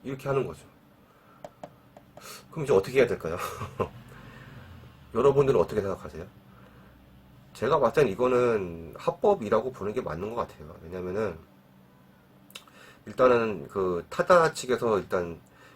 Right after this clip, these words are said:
여객자동차 운수사업법상 그 여객 <clears throat> 자동차 운송 사업자가 아니라 자동차 대여 사업자잖아요.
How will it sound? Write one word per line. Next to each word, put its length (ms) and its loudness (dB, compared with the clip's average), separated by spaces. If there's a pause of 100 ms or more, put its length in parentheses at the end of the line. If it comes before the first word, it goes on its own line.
여객자동차 500 2
운수사업법상 1200 0 (680)
그 360 -12
여객 340 2 (420)
<clears throat> 500 -6
자동차 300 0
운송 380 0
사업자가 520 2
아니라 480 -2 (720)
자동차 420 0
대여 260 8
사업자잖아요. 760 -4